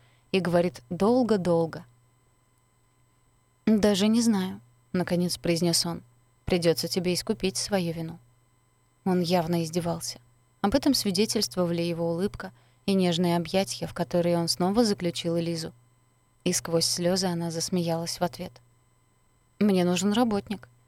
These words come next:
Диего женился и покинул меня». «У тебя куча цыган». Элиза уткнулась ему в грудь, вдыхая родной запах.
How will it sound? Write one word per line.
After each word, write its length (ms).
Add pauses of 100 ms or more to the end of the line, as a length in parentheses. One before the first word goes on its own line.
(120)
Диего 440
женился 480
и 80
покинул 460
меня». 220 (1200)
«У 80
тебя 300
куча 260
цыган». 420 (720)
Элиза 360
уткнулась 500
ему 220
в 80
грудь, 320
вдыхая 460
родной 320
запах. 420